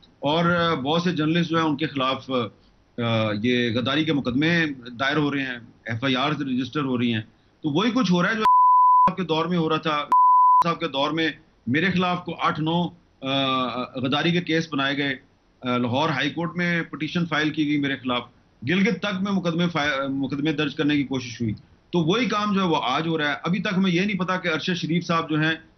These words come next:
अ, उनका जो मुकदमा है उसका क्या status है। यानी कि आप सोचें कि पाकिस्तान में एक जर्नलिस्ट जो है उसको शहीद कर दिया गया कीनिया में और, अ, उसकी माँ जो है वो अभी तक ये दरखास्तें कर रही है कि मेरी एफ़आईआर दर्ज कर लो, तो उसकी एफ़आईआर दर्ज नहीं हुई। इमरान रियाज जो है उसकी बीवी जो है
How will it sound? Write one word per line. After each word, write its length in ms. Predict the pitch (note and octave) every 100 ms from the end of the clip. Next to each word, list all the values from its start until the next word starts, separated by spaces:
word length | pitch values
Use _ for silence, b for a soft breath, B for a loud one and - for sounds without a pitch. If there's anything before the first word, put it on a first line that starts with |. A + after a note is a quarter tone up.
| _ C3
अ, 280 | C#3 C#3+ D3+
उनका 280 | E3+ F3
जो 180 | E3 E3
मुकदमा 400 | D3+ C#3 C3+ D#3+
है 120 | E3
उसका 240 | D#3 - D#3+
क्या 280 | D#3+ E3 E3+
status 380 | D#3+ B2 A#2 A2+
है। 120 | F2+
यानी 160 | C3+ F#3
कि 80 | F#3+
आप 140 | F#3+
सोचें 400 | - E3 F#3+ F#3
कि 80 | F#3
पाकिस्तान 560 | E3 D3 D#3 D#3+ E3
में 120 | F#3 F#3
एक 160 | E3
जर्नलिस्ट 400 | A#2+ C3+ E3+ F#3+
जो 100 | D#3
है 120 | D3
उसको 540 | D#3 D3 - F3 F3 b b b -
शहीद 340 | - B2+ F3
कर 140 | F3 D#3
दिया 200 | D#3+ E3
गया 300 | D#3+ D#3+ D#3
कीनिया 420 | D3+ C#3 D#3 F#3
में 300 | E3 C3 C3
और, 400 | B2+ C#3+ D#3+ D#3
अ, 260 | D#3+ D#3 D3+
उसकी 540 | E3 - F3+ F3 D#3 - B2+
माँ 280 | A#2 C#3 E3
जो 120 | E3+
है 120 | E3
वो 120 | E3
अभी 120 | D3+
तक 180 | D#3+ E3 C#3+
ये 140 | D3
दरखास्तें 520 | D3 B2+ C3 C3 -
कर 80 | C3
रही 180 | B2+ C3
है 100 | C#3+ D3 - _ _ _ D3+
कि 360 | D#3 C#3+ C#3
मेरी 220 | C3+ D3+
एफ़आईआर 480 | D#3+ - E3+ D3+ C#3+
दर्ज 180 | C3 A2+
कर 120 | A#2
लो, 100 | A2
तो 100 | A2
उसकी 220 | E3+ E3+
एफ़आईआर 440 | F3 C3+ C#3 B2 C#3+
दर्ज 240 | E3 E3+
नहीं 120 | E3
हुई। 200 | D3+ D3
इमरान 340 | C3 B2 C#3+ E3
रियाज 220 | D#3 D3+
जो 100 | C#3+
है 60 | D3
उसकी 180 | -
बीवी 240 | C#3 B2 D3+
जो 160 | C#3+
है 320 | C#3+ C#3 -